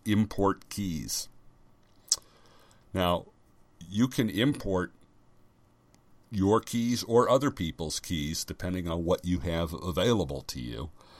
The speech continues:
Uh, but the thing is that it has to be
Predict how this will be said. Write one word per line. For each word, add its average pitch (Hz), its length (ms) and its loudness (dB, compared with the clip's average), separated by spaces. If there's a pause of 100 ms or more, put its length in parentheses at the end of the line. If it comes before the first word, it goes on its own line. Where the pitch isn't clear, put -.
(220)
Uh, 85 400 2
but 85 260 0
the 95 80 -4
thing 139 260 4
is 107 260 0
that 92 220 -4
it - 120 -10 (140)
has 104 260 -2
to 120 100 -2
be 85 240 -2